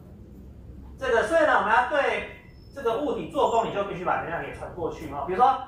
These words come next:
你丢棒球，对不对？啊，你丢棒球就会做功啊。那如果你推一个不可以移动的墙呢，那其实你不会做功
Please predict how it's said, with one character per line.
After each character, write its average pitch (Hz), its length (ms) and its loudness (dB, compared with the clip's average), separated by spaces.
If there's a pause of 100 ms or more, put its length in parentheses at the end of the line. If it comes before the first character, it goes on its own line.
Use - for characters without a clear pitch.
(120)
你 160 120 -16
丢 233 200 0
棒 - 260 2
球， - 300 -12
对 196 100 -8
不 196 60 -6
对？ 196 80 2
啊， - 400 -2
你 143 60 -14
丢 185 140 -6
棒 - 200 0
球 - 60 -12 (120)
就 151 60 -8
会 151 80 -6
做 151 240 -6
功 - 360 -4 (360)
啊。 - 420 -2 (160)
那 202 540 2 (160)
如 247 80 -6
果 302 100 4
你 - 80 2
推 277 160 2
一 277 40 2
个 247 100 2
不 - 80 -10
可 233 180 -2
以 - 340 -6
移 185 80 -12
动 254 120 2
的 196 100 4
墙 156 300 -4
呢， 165 200 -8
那 208 80 -6
其 - 120 -10
实 151 100 -14
你 139 80 -16
不 147 100 -18
会 147 140 -12
做 151 220 -10
功 139 340 -8